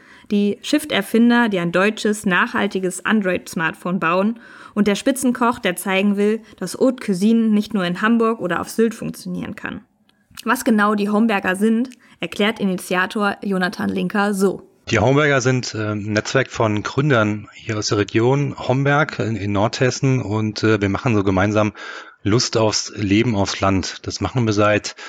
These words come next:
Speaker 2: zweitausendsiebzehn und machen das hier vor Ort mit, äh, so kleinen Aktionen und, äh, ja, kleinen, kleinen Projekten, aber vor allen Dingen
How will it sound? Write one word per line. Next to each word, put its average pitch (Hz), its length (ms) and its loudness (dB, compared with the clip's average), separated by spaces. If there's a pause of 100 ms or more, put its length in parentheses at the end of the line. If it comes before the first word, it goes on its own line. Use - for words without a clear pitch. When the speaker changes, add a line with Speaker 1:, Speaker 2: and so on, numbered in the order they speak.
(400)
Speaker 2:
zweitausendsiebzehn 110 840 2
und 117 100 2
machen 110 240 2
das 107 240 2
hier 107 200 0
vor 104 200 0
Ort 113 340 2
mit, - 340 -2
äh, 90 360 -4
so 92 160 -8
kleinen 95 480 0
Aktionen 117 640 2
und, 90 380 -4
äh, 90 420 0 (160)
ja, 90 160 -2
kleinen, 92 300 -2
kleinen 98 260 2
Projekten, 98 420 0
aber 101 120 4
vor 92 140 2
allen 107 180 2
Dingen 107 220 2